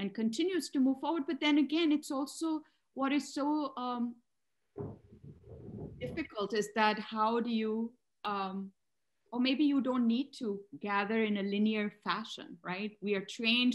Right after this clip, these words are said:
to think in such linearities that I was like, Okay, I, I, I go back.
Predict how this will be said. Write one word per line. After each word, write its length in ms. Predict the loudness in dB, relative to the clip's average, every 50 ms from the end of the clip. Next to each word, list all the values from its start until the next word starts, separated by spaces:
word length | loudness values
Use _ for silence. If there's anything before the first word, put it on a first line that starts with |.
| 0 -2
to 80 | -6 -6 -6 -4 -4
think 240 | -2 -2 -2 -2
in 120 | -2 -4 -4
such 300 | -4 -4 -6 -6 -6 -4
linearities 840 | -2 -2 0 0 -2 -2 -2 -2 -2 -2 -4 -6 -6 -4 -4 -6 -6 -10 _ _ _ _ _ _ _ -4
that 160 | -2 0 0
I 100 | 0 0
was 80 | -2 -4 -4
like, 240 | -2 -2 -2 -2 -4
Okay, 380 | -6 -4 -2 -2 -2 -2 -4 -8 _ _ _ _ -2
I, 200 | 0 2 2 2 2 -2 -2 -2 0 2
I, 120 | 4 4
I 60 | 4
go 220 | 4 2 2 2 2
back. 460 | 2 2 0 4 4 4 4 2 -2